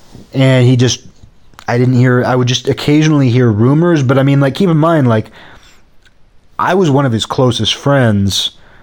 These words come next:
So there, it wasn't like there was anybody else who was, like, getting the scoop on him. Like, maybe one of our other friends would occasionally, like, see his brother, but it wasn't like,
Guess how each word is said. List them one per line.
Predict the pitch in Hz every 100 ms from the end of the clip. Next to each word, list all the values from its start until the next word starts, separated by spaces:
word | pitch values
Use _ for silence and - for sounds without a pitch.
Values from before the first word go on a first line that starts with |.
| - - - - - - - - - - - -
So | 151
there, | 139 127 104 -
it |
wasn't | 135 165 175 175
like | 139
there | 143 135
was | 120
anybody | 139 135 123 117
else | 123 131 127 -
who | 117
was, | 113 107
like, | 113 107 101 98 - 117
getting | 110 131 120
the | 98
scoop | - - 131 135 110
on | 98
him. | 92 90 90 -
Like, | 113
maybe | 139 147
one | 123 104 117 143
of | 147 127
our | 123
other | 113
friends | 104 127 120 120 113
would | 104
occasionally, | - 131 123 117 123 117
like, | 98
see | - - 117
his | 101
brother, | 87 87 - 107 120 120 - - - - - - -
but | 127
it |
wasn't | 127 165 175 170
like, | 135 117 107 -